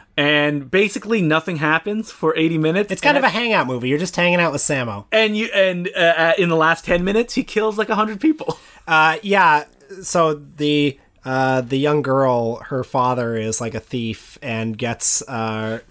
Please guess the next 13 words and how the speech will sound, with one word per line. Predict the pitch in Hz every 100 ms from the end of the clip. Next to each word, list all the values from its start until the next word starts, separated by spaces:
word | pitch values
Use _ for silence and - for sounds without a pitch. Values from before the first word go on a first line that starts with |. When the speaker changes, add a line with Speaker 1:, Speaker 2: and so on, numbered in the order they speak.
| _ -
Speaker 1:
Played | - 160 165
by, | 143 143 139 135 131 127 131
um, | 127 120 120 -
cl-, | - 175
w-, | 147 139 -
some | - 139 147
clone | - 135 156
of | 135
Andy | 131 156
Lau, | 151 123 151 190
'cause | - 143
he's | 160
in | 151 143